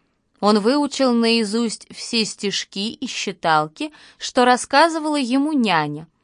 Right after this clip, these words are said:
И три мудреца в одном тазу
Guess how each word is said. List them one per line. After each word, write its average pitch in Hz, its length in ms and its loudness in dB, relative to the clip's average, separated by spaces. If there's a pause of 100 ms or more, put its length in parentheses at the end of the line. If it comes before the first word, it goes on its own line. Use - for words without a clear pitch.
(420)
И 262 400 2
три 262 240 2
мудреца 208 800 2
в 262 40 2
одном 240 400 2
тазу 226 520 0